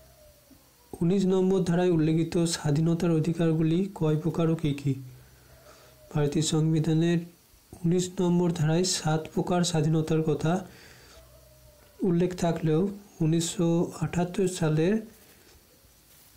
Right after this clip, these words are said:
চুয়াল্লিশতম সংবিধান সংশোধনের দ্বারা সম্পত্তির অধিকারকে মৌলিক অধিকার থেকে, অধিকারের অধ্যায় থেকে বাদ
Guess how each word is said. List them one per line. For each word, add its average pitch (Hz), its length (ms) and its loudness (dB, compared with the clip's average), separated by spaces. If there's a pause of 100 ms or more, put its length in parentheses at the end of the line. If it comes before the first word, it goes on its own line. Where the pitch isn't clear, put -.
(440)
চুয়াল্লিশতম 190 880 0 (720)
সংবিধান 165 500 2
সংশোধনের 170 600 0
দ্বারা 156 240 2 (760)
সম্পত্তির 165 640 0
অধিকারকে 160 640 0
মৌলিক 156 460 2
অধিকার 156 400 0
থেকে, 151 280 -2 (2000)
অধিকারের 165 560 0
অধ্যায় 151 260 2
থেকে 151 300 -2
বাদ 156 200 0